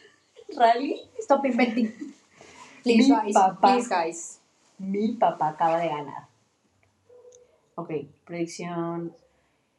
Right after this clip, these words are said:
Speaker 1: Yo quisiera, o sea, para este año, dos mil veinticuatro. Ok, dos mil veinticuatro. Quisiera que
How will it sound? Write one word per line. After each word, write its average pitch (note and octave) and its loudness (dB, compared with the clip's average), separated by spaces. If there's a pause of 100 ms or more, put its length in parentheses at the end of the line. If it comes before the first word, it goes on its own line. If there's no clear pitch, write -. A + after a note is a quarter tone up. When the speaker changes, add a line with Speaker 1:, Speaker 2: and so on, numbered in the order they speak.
(680)
Speaker 1:
Yo A3+ 2
quisiera, C#4 0
o A3 0
sea, A3 4 (140)
para C4 4
este C#4+ -2
año, D4 2
dos G#3+ -2
mil A3 2
veinticuatro. G3 -6 (640)
Ok, - -16 (640)
dos G3+ -2
mil F#3+ -4
veinticuatro. G3+ -2 (2250)
Quisiera F3 0
que F3 -2